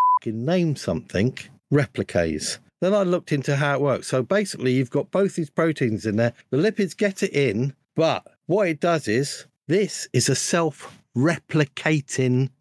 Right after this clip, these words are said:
vaccine using you to replicate itself,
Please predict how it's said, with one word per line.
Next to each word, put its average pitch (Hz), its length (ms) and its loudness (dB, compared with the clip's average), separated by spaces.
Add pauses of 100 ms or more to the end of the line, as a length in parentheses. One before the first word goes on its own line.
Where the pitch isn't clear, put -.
vaccine 98 800 0
using 143 540 0
you 113 340 0 (240)
to 120 320 0 (240)
replicate 135 600 0
itself, 120 480 -2